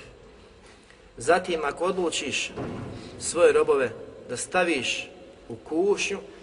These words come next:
da ga sačuvaš u tom trenutku. Imamo drugi rivajet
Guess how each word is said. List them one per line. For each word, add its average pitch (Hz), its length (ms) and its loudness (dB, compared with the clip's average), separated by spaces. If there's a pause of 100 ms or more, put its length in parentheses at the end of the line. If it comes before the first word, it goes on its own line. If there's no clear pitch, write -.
(120)
da 135 100 -6
ga 135 120 0
sačuvaš 143 600 -2
u 131 40 -6
tom 139 240 -4
trenutku. 101 440 -8 (360)
Imamo 175 380 2
drugi 160 360 -2
rivajet 139 400 2